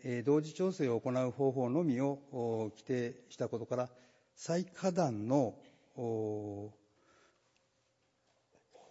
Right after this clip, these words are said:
えー、最下段のフィルム航空カメラ、えー、ジーエヌエスエス、アイエムユー装置なしというものにつきまして、えー、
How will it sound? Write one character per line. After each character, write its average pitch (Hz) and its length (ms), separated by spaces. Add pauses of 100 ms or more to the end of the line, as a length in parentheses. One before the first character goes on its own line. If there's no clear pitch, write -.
(300)
え 139 320
ー、 - 20
最 143 280
下 180 120
段 120 260
の 117 140
フ - 120
ィ 185 120
ル 202 100
ム 202 120
航 196 140
空 190 160
カ 190 100
メ 165 140
ラ、 101 160 (260)
え 123 360
ー、 - 20
ジ 131 100
ー 170 120
エ - 20
ヌ 175 100
エ 170 80
ス 170 140
エ 160 80
ス、 160 240 (180)
ア 147 100
イ 156 40
エ - 20
ム 165 120
ユ 165 80
ー - 20
装 156 100
置 156 160
な 139 140
し - 100
と - 140 (180)
い 151 120
う 160 40
も 160 120
の 160 60
に 143 80
つ - 120
き - 80
ま 156 160
し - 80
て、 190 240 (380)
え 113 600
ー、 - 80